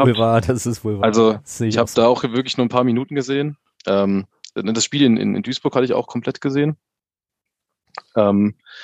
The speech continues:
Speaker 1: und, äh, ja, also der, also das war auch so der richtige Transfer, finde ich, für euch nochmal so im Winter. Ähm, da halt einfach nochmal so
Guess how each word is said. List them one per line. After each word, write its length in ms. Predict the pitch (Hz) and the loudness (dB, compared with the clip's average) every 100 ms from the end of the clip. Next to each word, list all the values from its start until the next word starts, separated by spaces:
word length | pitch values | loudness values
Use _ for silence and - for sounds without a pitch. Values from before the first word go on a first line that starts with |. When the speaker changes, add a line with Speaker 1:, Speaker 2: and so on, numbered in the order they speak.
| - _ _ | -20 _ _
Speaker 1:
und, 460 | 98 98 95 92 | 0 2 0 -4
äh, 260 | - 87 87 | -6 -4 -6
ja, 280 | - 85 92 - | -8 -8 -8 -8
also 140 | 92 - - | -12 -10 -8
der, 100 | 98 _ _ - 101 - | -8 _ _ -12 -6 -4
also 380 | - 110 107 110 | 0 2 2 0
das 160 | 123 - | 0 2
war 60 | |
auch 100 | 117 | 2
so 100 | 123 | 2
der 120 | 120 113 | 0 0
richtige 300 | 123 131 117 | 2 2 2
Transfer, 380 | - 104 - 117 | 2 0 2 2
finde 220 | 110 104 | 2 2
ich, 100 | - | 2
für 80 | 85 | 2
euch 220 | 98 - | 2 2
nochmal 180 | 101 95 | 0 2
so 80 | |
im 160 | 95 95 | 0 0
Winter. 400 | 110 127 95 104 - - - - _ | 0 0 0 -2 -8 -20 -20 -20 _
Ähm, 460 | - 92 95 95 95 _ _ _ _ _ _ _ _ | -2 0 2 0 -2 _ _ _ _ _ _ _ _
da 100 | 95 | -2
halt 160 | 98 - | -2 -2
einfach 160 | 98 95 | -6 0
nochmal 240 | 104 104 | 4 4
so 340 | 98 95 98 | 4 4 2